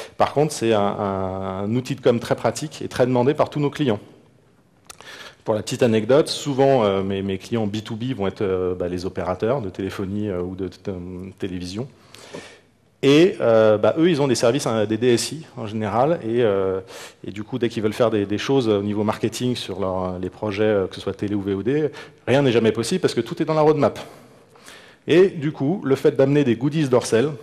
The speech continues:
des cadeaux, des calendriers dédicacés, et cetera, ça vous permet de faire passer des dossiers au-dessus d'autres, euh, chez les opérateurs. Donc c'est finalement un, un outil très, très pratique pour nous. Euh, goodies qu'on va, euh, décliner sous tout un tas de, de formes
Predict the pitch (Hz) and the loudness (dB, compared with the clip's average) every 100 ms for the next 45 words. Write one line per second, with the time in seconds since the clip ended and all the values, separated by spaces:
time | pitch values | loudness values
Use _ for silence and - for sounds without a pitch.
0 | - - - 117 123 131 113 131 127 110 | -18 -16 -6 -2 4 4 6 4 4 2
1 | 117 113 117 117 110 113 117 120 113 98 | 2 4 2 2 2 2 0 0 -4 -2
2 | 101 156 165 156 147 123 147 - - 117 | -2 0 -2 0 2 2 2 -2 -4 -2
3 | 127 120 117 120 139 139 - - 175 220 | 0 2 2 2 -2 -4 -12 -4 0 0
4 | - 175 123 - - - - - - 117 | 0 2 4 2 -4 -18 -20 -10 0 4
5 | 110 113 113 123 113 113 104 156 143 - | 6 4 2 -2 0 2 2 2 0 -4
6 | 104 113 123 123 110 - - - 117 113 | -4 -2 -2 -2 -4 -10 -20 -8 -2 0
7 | 139 143 180 - 175 170 - 139 165 - | 0 -2 -4 -4 0 0 0 -2 -4 -4
8 | 120 101 - - - _ _ _ _ _ | -2 -2 -6 -18 -20 _ _ _ _ _
9 | _ _ - - - - - 131 127 120 | _ _ -20 -20 -20 -18 0 6 8 10
10 | 117 113 113 110 131 135 160 143 113 120 | 8 8 8 4 2 2 2 2 6 8
11 | 117 98 95 95 101 107 123 123 120 104 | 8 8 4 2 0 -2 0 0 -2 -8
12 | - 131 110 101 101 98 85 82 98 - | -10 -4 -2 0 0 0 -4 -6 -4 2
13 | 175 165 | 4 4